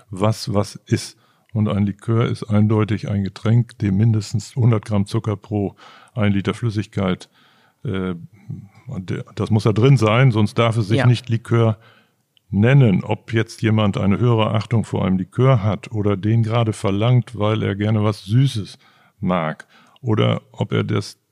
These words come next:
Speaker 1: trinkt, obwohl es ein Likör ist. Ein Mann trinkt ja keinen Likör,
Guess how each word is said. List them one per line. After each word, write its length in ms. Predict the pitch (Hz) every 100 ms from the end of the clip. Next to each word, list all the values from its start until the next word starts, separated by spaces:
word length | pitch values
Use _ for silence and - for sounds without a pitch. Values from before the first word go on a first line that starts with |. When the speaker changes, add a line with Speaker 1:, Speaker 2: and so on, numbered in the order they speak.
| _
Speaker 1:
trinkt, 440 | - 127 131 143 143
obwohl 360 | 120 101 135 175
es 140 | -
ein 80 | 123
Likör 380 | 123 - 127 123
ist. 200 | 98 117
Ein 140 | 92
Mann 320 | 98 98 107
trinkt 260 | - 117 101
ja 80 | 104
keinen 320 | - 104 104
Likör, 580 | 104 - 117 127 104